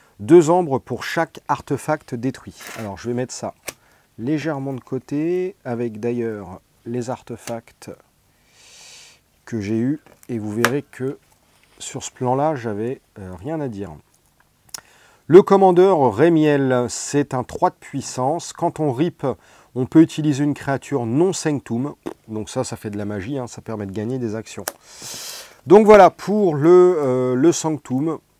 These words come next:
c'était pas, euh,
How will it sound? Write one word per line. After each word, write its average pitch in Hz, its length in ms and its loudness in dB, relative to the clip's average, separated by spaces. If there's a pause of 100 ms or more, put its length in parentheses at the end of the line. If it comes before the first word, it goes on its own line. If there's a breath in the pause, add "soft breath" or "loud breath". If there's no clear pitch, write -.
(1040)
c'était 139 400 0
pas, 165 400 4
euh, 156 800 2